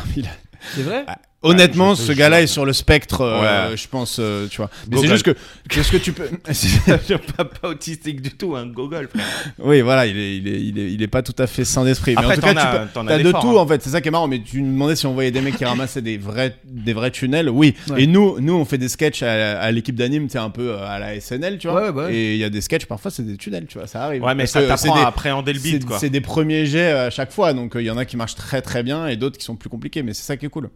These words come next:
Speaker 2: Ah, putain.
Speaker 1: Mais
Speaker 3: Mais,
Speaker 1: le
Speaker 3: euh,
Speaker 1: spectacle est vraiment très bien, hein. S'il y en a qui ont jamais
Speaker 3: ouais,
Speaker 1: vu, venez.
Speaker 3: venez, euh, venez. Moi,
Speaker 1: Il y a
Speaker 3: j'y
Speaker 1: toujours
Speaker 3: suis
Speaker 1: une
Speaker 3: plus.
Speaker 1: qualité minimum.
Speaker 3: Euh, venez
Speaker 2: Le
Speaker 3: voir.
Speaker 2: spectacle de qui ?
Speaker 1: Le Field.
Speaker 2: Ah.
Speaker 1: Ah, pas le spectacle du,
Speaker 3: <laughs>
Speaker 1: l'humour
Speaker 3: Allez,
Speaker 1: de
Speaker 3: allez voir
Speaker 1: variété
Speaker 3: l'humour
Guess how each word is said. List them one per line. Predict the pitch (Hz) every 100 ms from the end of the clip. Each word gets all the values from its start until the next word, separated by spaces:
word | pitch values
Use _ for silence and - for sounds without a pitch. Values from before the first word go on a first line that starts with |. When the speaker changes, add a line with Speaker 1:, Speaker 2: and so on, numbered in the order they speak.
| -
Speaker 2:
Ah, | 123
putain. | 117 - - 127
Speaker 1:
Mais |
Speaker 3:
Mais, | 139
Speaker 1:
le |
Speaker 3:
euh, | 127
Speaker 1:
spectacle | 127 220 190
est |
vraiment | 165 175
très | - 175
bien, | 185
hein. | 151 139
S'il | 139
y |
en | 139
a |
qui | 139 139
ont | 131
jamais | 123 131 135
Speaker 3:
ouais, | 117 135 139
Speaker 1:
vu, | 123
venez. | 139 147
Speaker 3:
venez, | 117
euh, | 107
venez. | 113 113
Moi, | 135 131
Speaker 1:
Il |
y |
a |
Speaker 3:
j'y | 139
Speaker 1:
toujours | 175 180
Speaker 3:
suis |
Speaker 1:
une | 160
Speaker 3:
plus. | 165
Speaker 1:
qualité | 156 139 165
minimum. | 156 151 143 117
Speaker 3:
Euh, |
venez | 101 110
Speaker 2:
Le | 107
Speaker 3:
voir. | 143
Speaker 2:
spectacle | 160 117 139
de | 143
qui ? | - 165 - _
Speaker 1:
Le | 120
Field. | - 143 107 85 _ _ -
Speaker 2:
Ah. | 135
Speaker 1:
Ah, | 131
pas | 147
le | 143
spectacle | 135 151 175 147
du, | 113 -
Speaker 3:
<laughs> | 156
Speaker 1:
l'humour | 135 180 165 170 156 - 143
Speaker 3:
Allez, | 180 185
Speaker 1:
de |
Speaker 3:
allez | 175
voir | 170
Speaker 1:
variété | 165 170 208
Speaker 3:
l'humour | 196